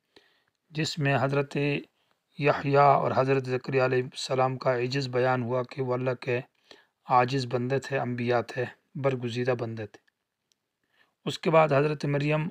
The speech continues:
और हज़रत ईसा अलैहिस्सलाम की विलादत का वाक़या कि वो इलाह और माबूद नहीं थे, बल्कि अल्लाह के नबी थे, और हज़रत मरियम अल्लाह की वलिया थी,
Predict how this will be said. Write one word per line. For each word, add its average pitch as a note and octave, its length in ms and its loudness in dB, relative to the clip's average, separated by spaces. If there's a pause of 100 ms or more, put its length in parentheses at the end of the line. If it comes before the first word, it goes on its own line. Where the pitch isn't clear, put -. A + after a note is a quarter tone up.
और - 160 -6
हज़रत C#3+ 320 -2
ईसा C#3+ 200 -2
अलैहिस्सलाम C#3 400 -2
की C#3+ 120 -8
विलादत C3 400 0
का D3 120 -2
वाक़या B2 440 0 (680)
कि D3+ 100 -6
वो C#3 200 -4
इलाह D3 340 6
और D3 160 0
माबूद C3+ 360 2
नहीं C3 220 -2
थे, C3+ 160 -4
बल्कि C3 460 -2
अल्लाह C#3 320 0
के C3+ 260 -4
नबी C3 320 -4
थे, B2 260 -6 (840)
और B2+ 260 0
हज़रत C#3 360 0
मरियम C3+ 360 0
अल्लाह C3+ 260 -4 (420)
की C#3 200 -6
वलिया B2+ 460 0
थी, B2+ 340 -6